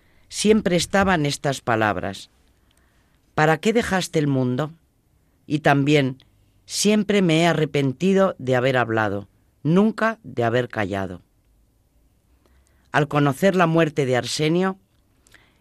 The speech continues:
el abad pastor se echó a llorar, diciendo: "Dichoso tú, abad Arsenio, porque has llorado sobre ti mismo en esta vida. El que no llora sobre sí en este mundo,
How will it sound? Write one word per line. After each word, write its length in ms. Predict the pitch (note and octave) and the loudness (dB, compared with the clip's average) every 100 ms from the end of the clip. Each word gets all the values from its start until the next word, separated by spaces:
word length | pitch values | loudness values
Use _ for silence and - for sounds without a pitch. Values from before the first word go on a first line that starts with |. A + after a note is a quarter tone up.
| - | -4
el 140 | D3+ | 2
abad 260 | D3+ D3+ F#3 | 4 4 0
pastor 460 | - F3 - G3 G3+ | 0 -2 0 0 0
se 160 | - C#3+ | -2 -6
echó 220 | C3+ D3+ | -2 -2
a 60 | |
llorar, 460 | C#3 B2+ A2+ G#2+ - _ _ _ _ - | 0 0 0 -2 -6 _ _ _ _ -6
diciendo: 720 | C#3+ C#3 C#3+ C3+ A#2+ A#2 - _ _ _ - | -4 -2 0 0 2 -2 -2 _ _ _ -8
"Dichoso 600 | C3+ D#3 G3 G3 G#3 F#3 | -6 0 0 2 2 -2
tú, 340 | - G3+ D3 - | 0 -2 -2 -6
abad 360 | - C3 C3 C3 | -2 2 2 2
Arsenio, 680 | B2 A2+ - C3 A2+ G2+ G2+ - - - _ _ _ _ _ | 0 -2 -4 -2 -2 -6 -10 -20 -20 -20 _ _ _ _ _
porque 340 | - D3 C3 D3+ | 0 0 2 2
has 160 | F3+ | 2
llorado 420 | E3+ F#3+ F3+ G3 F#3+ | 2 4 4 2 0
sobre 360 | - D3 C#3 | -2 0 -2
ti 180 | C3 F3 | 0 0
mismo 520 | E3+ F#3 E3+ F#3 F#3 - _ | 2 0 0 -4 -4 -8 _
en 140 | B2+ C3 | -2 -2
esta 320 | C3+ - A#2 | -2 -6 -6
vida. 360 | A2+ G2 G2 F2 - _ - - _ _ - _ _ _ _ _ _ _ - | -6 -6 -8 -12 -20 _ -20 -20 _ _ -20 _ _ _ _ _ _ _ -2
El 200 | D#3+ D#3 | 0 2
que 160 | D#3 | 2
no 120 | D#3+ G3+ | 4 4
llora 520 | F#3 G3 D3+ A#2 G#2 | 4 4 4 -2 -6
sobre 420 | - - D3+ C3 C3 | -14 -4 -2 0 -2
sí 400 | - D#3 C3 - | -2 -2 -2 -6
en 180 | G#2 B2+ | -6 -4
este 300 | B2+ - A#2+ | -4 -4 -4
mundo, 460 | C3 E3 E3+ F3+ | -2 -2 -2 -6